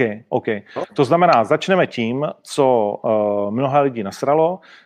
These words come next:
Speaker 1: eh, včetně bojovníků, co mnohé lidi potěšilo, eh, především z toho zvláštního světa, eh, kterýmu se snažíme rozumět, ale ne vždycky nám to jde.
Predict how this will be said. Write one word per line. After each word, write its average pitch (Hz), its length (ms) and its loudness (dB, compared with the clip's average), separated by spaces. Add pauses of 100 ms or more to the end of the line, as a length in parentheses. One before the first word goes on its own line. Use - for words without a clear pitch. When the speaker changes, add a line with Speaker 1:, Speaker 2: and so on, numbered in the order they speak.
(120)
Speaker 1:
eh, 110 1200 0 (640)
včetně - 340 -4
bojovníků, 135 720 -2 (360)
co 120 640 2
mnohé 123 300 0
lidi 117 200 0
potěšilo, 165 640 -2 (400)
eh, 107 400 4
především 120 640 -4
z - 120 -16
toho 117 240 -2
zvláštního 110 680 -2
světa, 107 800 -2
eh, 98 760 -8 (180)
kterýmu 101 840 -6 (1400)
se - 160 -8
snažíme 120 340 2
rozumět, 123 440 2
ale 117 160 6
ne 113 100 2
vždycky 110 280 -2
nám 110 140 4
to 101 100 -2
jde. 127 200 2